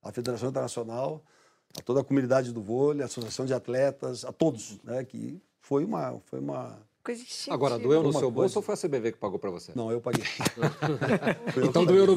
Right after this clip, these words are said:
Speaker 3: bolso.
Speaker 1: Fui eu que paguei, doeu, mas ali eu daria o dobro pra não
Speaker 3: Claro,
Speaker 1: ter feito aquilo,
Speaker 3: claro.
Speaker 1: pra ter tido sanidade na hora e ter pegado a bola e ter jogado. E aí depois um site, foi muito legal isso, um site italiano me escreveu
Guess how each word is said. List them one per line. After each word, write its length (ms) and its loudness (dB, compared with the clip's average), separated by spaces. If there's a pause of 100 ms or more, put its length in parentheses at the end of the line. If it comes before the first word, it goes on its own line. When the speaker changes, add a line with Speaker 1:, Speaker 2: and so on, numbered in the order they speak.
Speaker 3:
bolso. 360 2
Speaker 1:
Fui 100 4
eu 60 4
que 60 -2
paguei, 260 6
doeu, 300 6
mas 200 6
ali 460 6 (440)
eu 140 0
daria 220 6
o 40 6
dobro 360 6
pra 140 4
não 80 6
Speaker 3:
Claro, 160 6
Speaker 1:
ter 40 2
feito 260 2
aquilo, 240 4
Speaker 3:
claro. 20 -
Speaker 1:
pra 80 6
ter 140 2
tido 340 0
sanidade 680 4
na 140 6
hora 280 6
e 20 -2
ter 120 -4
pegado 280 2
a 60 6
bola 180 6
e 20 -2
ter 160 2
jogado. 260 0 (280)
E 100 6
aí 240 8
depois 680 4
um 120 4
site, 420 2
foi 120 2
muito 200 4
legal 320 6
isso, 320 -12
um 140 0
site 420 2
italiano 640 2 (640)
me 160 -2
escreveu 720 4